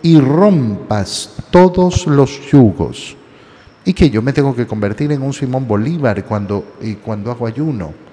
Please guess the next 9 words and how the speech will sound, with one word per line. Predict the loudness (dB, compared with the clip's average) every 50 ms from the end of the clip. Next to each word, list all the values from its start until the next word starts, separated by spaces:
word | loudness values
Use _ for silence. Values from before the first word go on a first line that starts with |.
| -20 -20 _ -20 -20 -20 -20 _ _ _ _ _ _ _ _ _ _ _ _ _ _ _ _ _ _ _ _ _ _ _ _ _ _ _ _ _ _ _ _ _ _ _ _ _ _ _ _ _ _ _ _ _ _ _ _ _ _ _ _ _ _ _ -20 -20 _ _ _ _ _ _ _ _ _ _ _ _ _ _ _ _ _ _ -4
Lo | -4 -2
que | -2 -4
nos | -6 -6 -6 -8
está | -8 -8 -6 -4 -4
diciendo | -4 -4 -6 -8 -8 -8 -6 -4 -4
el | -4 -6
Señor | -6 -10 -8 -8 -6 -8 -8 -10 -12 -16 -20 -20 -20 -20 -20 -20 _ _ _ _ _ _ _ _ _ _ _ _ _ _ _ _ _ _ _ _ -20 -20 _ _ _ -2
es | -2 -2 -4 -6
que | -6 -4 -2 -2 -2 -4 -6